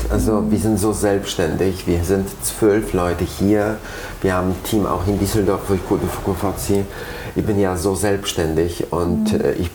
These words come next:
Speaker 1: die Firma ist so gesund. Es ist so vital. Und das freut mich, ja.
Speaker 2: Das ist schön und es ist ganz schön schwierig jetzt in dieser
Speaker 1: Genau.
Speaker 2: Branche. Also da bist du wahrscheinlich einer der wenigen,
Speaker 1: Stimmt.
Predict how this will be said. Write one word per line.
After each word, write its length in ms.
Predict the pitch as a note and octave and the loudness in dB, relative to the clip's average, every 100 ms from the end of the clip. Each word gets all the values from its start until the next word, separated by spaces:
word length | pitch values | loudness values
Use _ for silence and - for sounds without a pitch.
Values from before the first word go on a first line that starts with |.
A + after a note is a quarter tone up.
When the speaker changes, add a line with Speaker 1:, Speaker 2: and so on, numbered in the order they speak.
| - - - | -12 -16 -4
Speaker 1:
die 60 | F#2 | 0
Firma 240 | A2 F2+ | 0 0
ist 120 | F2 | 0
so 100 | F#2+ | -2
gesund. 560 | E2 F2 E2 E2 D3+ - - - - | -2 -2 -2 -2 -4 -10 -16 -20 -10
Es 140 | D#2 E2 | -6 -4
ist 180 | D2+ - F#2+ | -4 -2 -2
so 160 | F#2 F#2 | 0 0
vital. 560 | F2+ - F#2 D#2+ E2+ F2 - - - - - - - - | -2 -2 0 0 0 -2 -6 -16 -14 -14 -14 -14 -16 -8
Und 140 | F#2+ E2+ | -4 -2
das 100 | - | -2
freut 300 | F#2 F#2 F#2 | 0 -2 0
mich, 160 | F#2 F#2+ | 0 2
ja. 160 | F2+ | 0
Speaker 2:
Das 160 | G2+ - | 0 -2
ist 80 | G#3+ | -2
schön 260 | - C#4+ | 0 -2
und 160 | B3+ A3+ | -2 -2
es 100 | A3 | -2
ist 140 | A3+ - | -2 0
ganz 220 | A3 A3 | 0 0
schön 120 | A3 | -4
schwierig 440 | - C4+ C#4+ G#3+ | -4 -4 -4 -2
jetzt 180 | G#3+ G#3+ | -4 -2
in 100 | G#3+ | 0
dieser 200 | G3+ G3+ | 2 2
Speaker 1:
Genau. 100 | F3+ G3 | 2 0
Speaker 2:
Branche. 280 | G3 G#3+ A#3+ | -2 -2 2
Also 180 | G#3+ G#3+ | 2 0
da 80 | A3+ | -2
bist 200 | A#3+ - | -2 -2
du 80 | A#3+ | -2
wahrscheinlich 440 | A3+ A#3+ G#3+ - | -2 0 -2 -2
einer 220 | A3 G#3+ | -2 0
der 260 | G3+ G3+ F3+ | 0 -2 -2
wenigen, 440 | G#3+ C#4 E4 F4+ - - - - - | 0 2 2 2 -2 -8 -12 -12 -6
Speaker 1:
Stimmt. 300 | - A#2+ C3 | 0 0 0